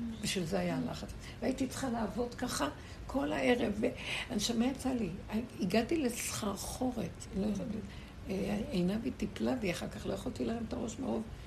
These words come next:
סחרחורת של הלחץ שעברתי. וזיהיתי שזה בא מהחרדה שהבאתי כל מיני בעלים של חברות,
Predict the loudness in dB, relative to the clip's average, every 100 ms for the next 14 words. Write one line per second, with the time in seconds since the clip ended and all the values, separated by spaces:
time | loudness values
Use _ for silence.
0 | -10 -6 -4 -2 -2 -2 0 2 0 -2
1 | -10 -6 -2 0 2 2 2 0 -2 -2
2 | -2 -2 -2 -4 -6 -8 -8 -10 -10 -6
3 | 0 2 4 4 2 0 -2 -2 -2 -4
4 | -2 0 0 0 -4 -8 -10 -10 -10 -10
5 | -8 -6 -4 -2 -2 0 -2 -2 -10 -10
6 | -10 -10 -2 0 2 2 0 0 2 2
7 | 0 0 0 0 0 0 0 -2 -8 -10
8 | -8 -4 0 0 2 2 2 0 -4 -4
9 | -2 -2 0 -2